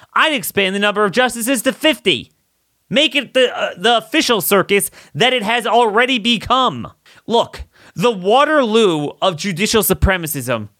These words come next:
was covid fascism. This was the legitimate time where we had individual rights under assault more than ever before, where we needed a place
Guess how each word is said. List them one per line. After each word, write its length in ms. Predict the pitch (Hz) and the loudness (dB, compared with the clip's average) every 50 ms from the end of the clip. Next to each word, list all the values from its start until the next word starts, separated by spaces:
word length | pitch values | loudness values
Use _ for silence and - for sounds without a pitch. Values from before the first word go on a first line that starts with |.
| _ _ _ | _ _ _
was 180 | - 160 175 - | 0 0 0 0
covid 320 | - 185 180 156 143 131 | 2 0 2 2 0 -2
fascism. 560 | - 165 127 113 - - 123 110 - 82 - _ _ _ _ _ _ - - - - _ | -2 -4 -4 -4 -6 -10 -12 -12 -14 -16 -18 _ _ _ _ _ _ -20 -20 -20 -20 _
This 400 | 143 131 143 180 311 339 - - | -14 -8 -2 0 0 2 0 0
was 220 | 277 311 320 269 202 | 0 0 0 2 2
the 120 | 233 233 | 0 0
legitimate 600 | 202 196 190 151 - 202 214 220 240 302 269 - | 0 0 -2 -2 0 -2 0 0 0 -2 -2 0
time 400 | - 202 180 151 135 127 135 131 - - - | 0 2 2 2 2 0 -4 -6 -12 -16 -4
where 160 | - 185 214 | 2 2 4
we 100 | 208 202 | 4 4
had 160 | 190 185 - - _ | 0 -2 -4 -6 _
individual 1160 | 185 208 202 190 156 170 156 127 113 120 196 240 185 202 254 262 277 277 277 269 - - _ _ | -2 0 0 2 2 2 0 0 -2 -2 -2 -2 0 0 2 4 4 4 4 2 -2 -6 _ _
rights 520 | - 117 156 202 214 226 208 180 - - - _ _ - | -4 0 2 2 2 0 -2 -6 -12 -16 -16 _ _ -4
under 340 | 180 214 214 196 233 233 190 | -2 -2 0 2 0 2 2
assault 500 | 196 185 - - 196 175 170 170 - 156 | 0 -2 -2 -2 0 0 0 0 -4 -4
more 220 | 160 180 175 160 | -2 0 2 2
than 100 | 151 156 | 2 0
ever 220 | 156 160 160 180 | 0 -2 -2 -2
before, 480 | 165 175 160 156 143 127 120 123 120 - - - - _ | -4 -4 -6 -4 -2 0 0 0 0 -2 -6 -20 -14 _
where 220 | 139 170 180 165 | 0 2 2 2
we 160 | 151 160 160 | 2 0 0
needed 260 | 165 180 214 220 208 | 0 0 0 2 2
a 60 | 208 202 | 0 -2
place 480 | - - 175 165 175 - - - _ | -2 -2 -2 -2 -2 -4 -8 -10 _